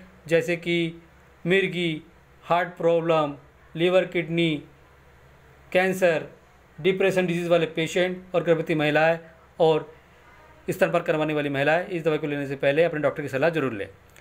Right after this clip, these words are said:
So गाइस, डोज के बारे में बात करें तो ondansetron ज़ीरो पॉइंट वन फ़ाइव एमजी per केजी के हिसाब से दे सकते हैं दिन में दो बार। So गाइस,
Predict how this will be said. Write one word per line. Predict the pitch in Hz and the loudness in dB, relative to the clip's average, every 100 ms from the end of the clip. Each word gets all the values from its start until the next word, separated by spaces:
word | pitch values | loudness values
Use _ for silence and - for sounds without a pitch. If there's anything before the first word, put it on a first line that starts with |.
| - - | -20 0
So | 185 185 | 2 4
गाइस, | 185 190 190 - - 165 | 2 0 -6 -16 -8 -2
डोज | 180 | 0
के | 175 | 0
बारे | 175 170 | 0 2
में | 165 | 2
बात | 165 175 | 0 0
करें | 175 170 | -2 0
तो | 175 170 165 - | 2 2 0 -6
ondansetron | 160 160 160 160 160 160 160 - - _ | -4 -2 0 -2 0 0 0 -8 -20 _
ज़ीरो | 151 175 185 180 | -8 0 2 4
पॉइंट | 175 156 151 - - - | 4 2 -2 -10 -20 -2
वन | 190 185 | -2 0
फ़ाइव | 170 160 | 0 0
एमजी | 156 151 | -2 -4
per | 160 156 | -6 -4
केजी | 156 156 | -4 -4
के | |
हिसाब | 151 151 147 | -4 -2 -2
से | 165 165 165 - - - | 0 -2 -2 -14 -10 -4
दे | 160 | 0
सकते | 160 - | 0 0
हैं | 147 156 151 | -2 0 -2
दिन | 147 | -4
में | 151 | -2
दो | 147 147 | -2 2
बार। | 156 170 170 - - - | 4 2 -2 -18 -20 -2
So | 190 190 | 2 2
गाइस, | 190 190 190 190 | 2 2 -2 -6